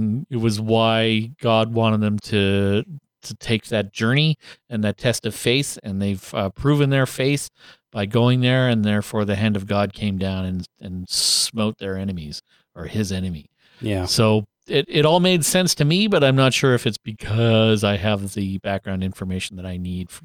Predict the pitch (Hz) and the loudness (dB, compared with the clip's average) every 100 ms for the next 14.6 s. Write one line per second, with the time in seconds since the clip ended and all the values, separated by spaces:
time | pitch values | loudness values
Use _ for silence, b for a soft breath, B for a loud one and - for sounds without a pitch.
0 | - 98 - 98 87 85 - 80 78 - | -20 -14 -8 -6 -6 -8 -12 -16 -18 -20
1 | _ b b b b b b - 185 175 | _ b b b b b b 0 4 4
2 | 165 170 180 175 170 175 214 214 - 139 | 4 4 4 4 2 4 4 2 0 2
3 | 135 123 110 - _ 123 117 - _ _ | 4 4 2 -2 _ -4 -4 -6 _ _
4 | _ _ _ - 127 123 127 127 120 104 | _ _ _ 0 4 6 6 6 6 6
5 | 101 101 - - _ - 117 113 - 113 | 4 2 -2 -6 _ -4 0 2 2 0
6 | 107 - 117 110 113 117 107 120 107 107 | 0 0 2 4 6 4 2 0 2 4
7 | 110 104 113 117 123 127 127 - 113 107 | 2 2 4 6 6 4 2 0 2 4
8 | 104 - 98 - 92 85 80 78 76 - | 2 2 0 0 0 0 -2 -2 -6 -12
9 | - _ - 98 87 - 85 - - _ | -20 _ -6 -2 -2 0 -4 -4 -14 _
10 | 107 98 92 92 92 90 B B B B | -4 0 2 2 2 0 B B B B
11 | B _ - 120 113 107 107 104 120 - | B _ -8 -2 2 4 2 2 -2 -2
12 | 117 95 110 131 - - - _ 120 - | -4 0 0 0 -2 -4 -10 _ -2 4
13 | 120 101 110 101 107 104 107 110 104 90 | 2 2 2 2 2 0 2 2 4 2
14 | 98 117 113 92 90 | 2 4 2 0 -2